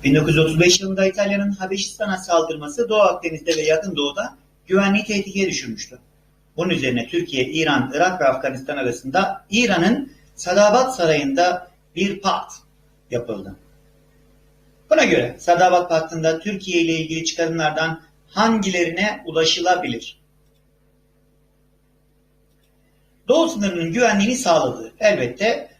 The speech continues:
Türkiye'nin doğusunda bulunan İran, Irak, Afganistan ülkeleriyle Türkiye arasında bir anlaşma yapılıyor.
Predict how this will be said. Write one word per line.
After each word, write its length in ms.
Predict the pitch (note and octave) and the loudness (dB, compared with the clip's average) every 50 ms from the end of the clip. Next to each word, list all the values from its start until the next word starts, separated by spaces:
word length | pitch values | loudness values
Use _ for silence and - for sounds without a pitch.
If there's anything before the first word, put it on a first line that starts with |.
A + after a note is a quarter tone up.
| _ _ _ _ _ _ _ _ _ _ _ | _ _ _ _ _ _ _ _ _ _ _
Türkiye'nin 720 | - A3+ C#4 C#4+ - - A3 F#3+ F#3+ A#3+ D#4+ E4 E4 - - | -6 -6 -4 -4 -4 -2 -2 0 0 -2 -4 -6 -8 -4 -2
doğusunda 680 | E3+ F3 F3+ F3+ F3 - G3+ G3+ G3 G3 G#3+ G#3 - | -2 0 0 -2 -4 -4 -2 -2 0 2 2 2 2
bulunan 580 | E3 E3 D3 D3 C#3 C#3+ D#3+ F3+ G3+ G3+ - - - | 0 -2 -2 -2 -2 -2 -2 -2 -2 -4 -6 -10 -8
İran, 600 | F3 F3 F3 E3+ D#3+ D3 D3+ E3 F3 G3+ G3+ G3+ - - | -6 -2 -2 0 0 2 0 0 0 -2 -4 -4 -8 -8
Irak, 560 | - E3+ E3+ E3+ E3 F3 G3 - - - - - | -6 0 2 4 4 4 4 0 -4 -12 -14 -8
Afganistan 960 | - D#3+ E3 - - - F3+ F#3 A3+ A3+ - - - F#3 E3+ D#3+ C#3+ C3+ - - | -4 -4 -2 -4 -4 -6 -6 -4 -4 -4 -6 -6 -4 -2 -2 -2 -2 -4 -6 -8
ülkeleriyle 960 | D3 C#3+ C#3+ - D#3+ D3 D3 D3+ C#3+ C#3 B2+ B2+ D3+ G3 A3+ - - - _ _ _ _ _ _ - | -8 -10 -8 -6 -6 -4 -4 -4 -4 -6 -4 0 0 0 0 0 -6 -12 _ _ _ _ _ _ -6
Türkiye 600 | - D4 C#4+ A#3+ - - - C#3+ B2 A#2+ A#2+ - | -2 0 0 0 0 -4 -4 -2 -2 -2 -4 -2
arasında 840 | - E3+ F#3+ F#3+ F3 - - D3+ C3+ C3+ C3+ G3 G#3 G#3 G#3 - - - _ _ _ _ | 0 0 2 0 0 -2 -6 -8 -8 -2 2 2 2 2 2 -2 -8 -16 _ _ _ _
bir 240 | E3+ F#3+ G#3 G#3 G3+ F#3 - _ _ _ | -6 -6 -6 -6 -8 -14 -20 _ _ _
anlaşma 580 | - E3 F3+ F3+ F3 F3 F3 E3+ - - G#3 G#3+ | -2 -2 -2 0 0 -2 0 0 0 0 2 2
yapılıyor. 420 | F#3+ D#3 - - - - - - | 2 2 0 -2 -6 -14 -18 -20